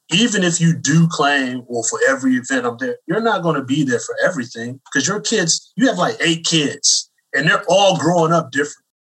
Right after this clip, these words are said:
So when one needs you for this, and you might be at an event with another one, they're missing out on something.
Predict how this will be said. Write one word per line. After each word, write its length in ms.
So 200
when 200
one 260
needs 300
you 80
for 160
this, 540
and 160
you 140
might 280
be 380
at 140
an 80
event 320
with 120
another 380
one, 220
they're 160
missing 340
out 200
on 140
something. 260